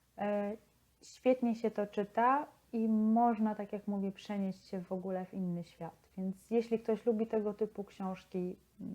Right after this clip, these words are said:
to gorąco polecam. Kolejna książka to jest Czarne Morze, e, Karoliny Macios, piąta. Em, to, powiem Wam, jest taka, mm, powieść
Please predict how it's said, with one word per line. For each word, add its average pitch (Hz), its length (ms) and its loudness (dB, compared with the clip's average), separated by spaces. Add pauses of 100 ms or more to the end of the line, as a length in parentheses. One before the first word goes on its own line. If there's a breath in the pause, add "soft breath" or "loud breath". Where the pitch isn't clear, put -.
(160)
to 196 100 -6
gorąco 180 460 -2
polecam. - 440 -10 (1600)
Kolejna 262 360 6
książka 226 440 -2
to 220 100 -4
jest 208 200 -6
Czarne 214 320 0
Morze, 175 520 0 (680 soft breath)
e, 180 280 0
Karoliny 202 540 2
Macios, 170 560 -6
piąta. 165 560 -6 (540 soft breath)
Em, 190 720 0 (440)
to, 302 120 2
powiem 277 380 6
Wam, 233 340 2 (200)
jest 202 420 -6
taka, 226 480 -6 (380)
mm, 196 220 -6 (120)
powieść 220 960 0